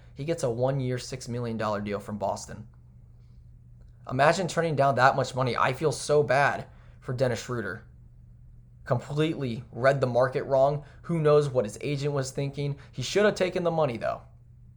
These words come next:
It was right there in front of him. I mean, he forfeited, s-, again, eighty-four million dollars. It's now six. Feel bad for the guy, but hopefully he can play good in Boston this year to get his stock back up, because he, he did so for the Thunder. The Lakers bought in, and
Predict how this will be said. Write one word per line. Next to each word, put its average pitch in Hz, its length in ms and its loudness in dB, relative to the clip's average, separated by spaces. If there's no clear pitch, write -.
It 127 80 -2
was 123 160 0
right 160 260 6
there 156 120 4
in 143 80 0
front 143 240 2
of 139 100 4
him. 139 240 -8
I 135 80 2
mean, 117 420 -4
he 196 400 -2
forfeited, 135 760 -4
s-, - 360 -10
again, 175 400 2
eighty-four 151 440 -4
million 170 280 0
dollars. 165 360 2
It's 123 200 -8
now 139 180 0
six. 156 520 -4
Feel 165 180 -2
bad 151 160 6
for 151 80 0
the 151 40 4
guy, 143 140 6
but 131 120 0
hopefully 147 280 6
he 139 80 0
can 135 140 -4
play 127 180 0
good 123 160 -2
in 117 100 -4
Boston 113 340 0
this 110 140 -8
year 113 80 -6
to 110 60 -8
get 113 100 -4
his 107 120 -6
stock 110 280 0
back 110 220 -2
up, 113 140 0
because 123 220 -2
he, 139 200 -2
he 180 140 0
did 208 240 2
so - 400 -2
for 170 320 0
the 202 100 0
Thunder. 131 420 2
The 131 100 2
Lakers 117 340 0
bought 127 280 4
in, 131 160 4
and 123 220 -4